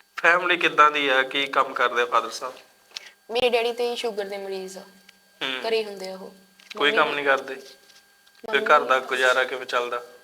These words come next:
Speaker 2: ਮੇਰੇ ਤਿੰਨ ਭਰਾ ਨੇ।
Speaker 1: ਓਕੇ।
Speaker 2: ਹਾਂਜੀ।
Speaker 1: ਵੱਡੇ ਨੇ ਤੁਹਾਡੇ ਤੋਂ?
Speaker 2: ਮੇਰੇ ਤੋਂ ਵੱਡੇ ਨੇ।
Speaker 1: ਕੀ ਕੰਮ ਕਰਦੇ ਨੇ?
Speaker 2: ਇੱਕ ਤਾਈ ਮਿਸਤਰੀ ਆ,
Speaker 1: ਹੂੰ।
Speaker 2: ਦੋ ਸ਼ੈਫ ਨੇ, ਆਪਾਂ ਜਿਨ੍ਹਾਂ ਨੂੰ ਰਸੋਈਏ ਕਹਿ ਦਿੰਦੇ ਆ।
Speaker 1: ਹੂੰ।
Speaker 2: ਜੀ।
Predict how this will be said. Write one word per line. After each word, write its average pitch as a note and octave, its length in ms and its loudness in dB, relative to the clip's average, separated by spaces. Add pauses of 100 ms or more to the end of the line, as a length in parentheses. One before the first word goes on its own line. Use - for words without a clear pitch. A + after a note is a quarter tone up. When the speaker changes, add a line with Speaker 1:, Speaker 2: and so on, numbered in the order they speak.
Speaker 2:
ਮੇਰੇ G#3+ 160 -6
ਤਿੰਨ G#3+ 220 -6
ਭਰਾ A3 280 -6
ਨੇ। G3 260 -14 (760)
Speaker 1:
ਓਕੇ। B2 460 -6 (180)
Speaker 2:
ਹਾਂਜੀ। G3 320 -10 (1120)
Speaker 1:
ਵੱਡੇ C3 280 4
ਨੇ D#3 80 -2
ਤੁਹਾਡੇ E3 240 2
ਤੋਂ? D#3 200 -6
Speaker 2:
ਮੇਰੇ G#3 160 -12
ਤੋਂ G#3 120 -10
ਵੱਡੇ G3+ 280 -10
ਨੇ। F#3+ 240 -18
Speaker 1:
ਕੀ C#3+ 140 0
ਕੰਮ C#3+ 200 0
ਕਰਦੇ B2+ 340 2
ਨੇ? A#2+ 100 -14 (420)
Speaker 2:
ਇੱਕ G#3+ 220 -2
ਤਾਈ G#3+ 260 -4
ਮਿਸਤਰੀ G3+ 460 -8
ਆ, F#3+ 80 -8
Speaker 1:
ਹੂੰ। - 580 -12
Speaker 2:
ਦੋ G#3 500 -4
ਸ਼ੈਫ G3+ 340 -2
ਨੇ, F#3+ 340 -12
ਆਪਾਂ G3 260 -10
ਜਿਨ੍ਹਾਂ G3 200 -10
ਨੂੰ G3+ 100 -10
ਰਸੋਈਏ F#3+ 440 -8
ਕਹਿ F#3 200 -10
ਦਿੰਦੇ G#3 300 -14
ਆ। A3 60 -18 (640)
Speaker 1:
ਹੂੰ। A#2 180 -6 (600)
Speaker 2:
ਜੀ। F#3 200 -12